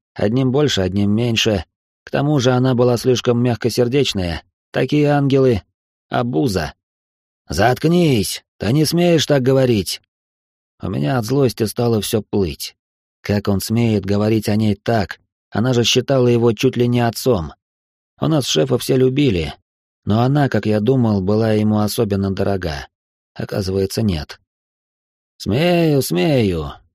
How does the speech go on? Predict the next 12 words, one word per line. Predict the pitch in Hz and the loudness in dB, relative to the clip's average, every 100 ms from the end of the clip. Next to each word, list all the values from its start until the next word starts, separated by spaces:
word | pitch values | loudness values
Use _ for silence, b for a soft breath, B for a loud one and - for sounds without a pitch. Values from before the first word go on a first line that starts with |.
| _ | _
Она | 175 170 151 | -4 0 2
была | 139 147 139 | 2 2 2
наивной | 139 139 131 131 | 2 2 2 2
дурой, | 123 139 110 80 71 - _ - | 2 2 2 0 -6 -12 _ -12
которая | - - 107 104 | -6 -4 -2 -2
к | - | 0
тому | 110 113 | 0 0
же | 101 107 | 2 2
умудрилась | 107 107 110 107 104 | 2 2 2 0 0
влюбиться | 107 101 104 - | 0 0 0 -2
в | 101 | -4
человека. | 113 110 110 104 95 87 | -2 -2 0 -2 -2 -6